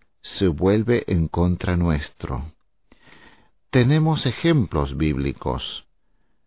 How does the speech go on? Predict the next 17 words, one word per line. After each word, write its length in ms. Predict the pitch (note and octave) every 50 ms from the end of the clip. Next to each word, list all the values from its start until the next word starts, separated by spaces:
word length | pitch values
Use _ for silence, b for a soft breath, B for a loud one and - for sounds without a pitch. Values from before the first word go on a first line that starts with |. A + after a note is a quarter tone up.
| _ _
Sin 320 | - - - C3+ C#3 D3 E3+
ir 160 | F#3+ G3 G3
más 260 | F3 D#3+ C#3+ G#2+ -
lejos, 720 | G2 E2+ D#2+ C#2+ - - - F2 F2 F2+ - - - - _ B B B B B B B B B _
cuando, 880 | - A2+ A2 G#2+ G2+ G2 F2+ E2+ G2+ F#2+ F#2 F2 E2+ D#2+ D2 - - - _ _ _ _ _ _ _ _ _ _ _ _ _ _ _
eh, 280 | - F2 E2+ E2 D#2 - -
Natán, 1040 | F2+ F2 F2+ G2 G2+ G2+ G2 F#2 - - C#3 B2 G#2 D#2+ D2 C#2 C2+ C2 C2 C#2+ - - _ _ _ _ _ _ _ _ _ _ _ _ _ _ _ _ _ _ _ _ _ _ _ _ _ _ _ _ _ _ _
el 160 | - G2 F#2
profeta 500 | - - A2 G#2+ - - D3+ - - C3
Natán, 540 | A2+ G#2 F#2+ - - - A2 A2+ A#2 A#2 - - _ _ _ - -
va 340 | F2 F2 G2 A#2 A#2+ B2
a 200 | B2 - F#2 G2
la 120 | F#2 F#2 F2
presencia 560 | - E2+ E2+ - - A2 A2+ F#2+ F#2 - F#2
del 120 | F2 E2+
rey 240 | D#2+ E2+ F#2+ G#2 G#2
David 440 | F#2 G2 F#2 E2 E2+ D2+ C#2+ C#2 C2+